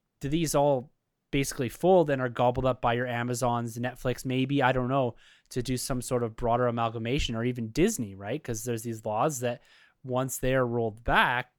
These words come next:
they now have the ability to buy movie theaters. And so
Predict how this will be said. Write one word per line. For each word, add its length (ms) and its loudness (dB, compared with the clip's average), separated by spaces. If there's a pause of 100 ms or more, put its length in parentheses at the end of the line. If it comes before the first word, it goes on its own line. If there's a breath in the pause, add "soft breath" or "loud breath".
they 300 -4
now 240 -4
have 140 -6
the 80 -6
ability 380 -4
to 80 -8
buy 240 -6
movie 280 -2
theaters. 480 -10
And 140 -8
so 300 -2